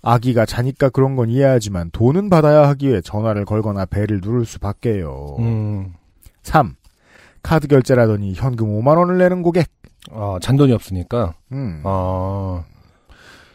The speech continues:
Speaker 1: 이런 경우를 대비해서 잔돈으로 오만 원 정도는 항상 챙겨야 합니다.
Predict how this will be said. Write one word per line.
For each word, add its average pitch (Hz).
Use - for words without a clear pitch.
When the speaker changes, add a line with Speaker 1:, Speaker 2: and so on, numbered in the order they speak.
Speaker 1:
이런 208
경우를 196
대비해서 135
잔돈으로 131
오만 120
원 113
정도는 107
항상 123
챙겨야 120
합니다. 87